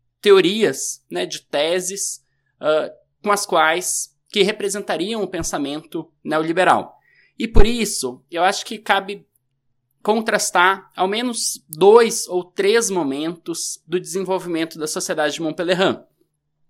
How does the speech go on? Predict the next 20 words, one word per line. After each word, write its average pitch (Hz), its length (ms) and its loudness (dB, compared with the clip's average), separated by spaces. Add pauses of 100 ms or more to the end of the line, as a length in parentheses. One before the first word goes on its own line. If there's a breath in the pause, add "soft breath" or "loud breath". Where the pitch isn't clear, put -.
(680 loud breath)
O 185 100 0
primeiro 180 880 2
momento 170 800 -2
é - 100 0
o 202 40 -2
da 196 100 0
renovação 220 680 -2
do 226 80 -4
liberalismo, 208 920 -4 (120)
em 156 140 -8
que 160 80 -12
o 208 60 -8
liberalismo 185 760 -2
renovado 165 880 -4
é 175 80 -6
contrastado 208 960 -2
com 202 120 -10
o 208 100 -10
liberalismo 185 960 -6
novecentista. 175 1300 -6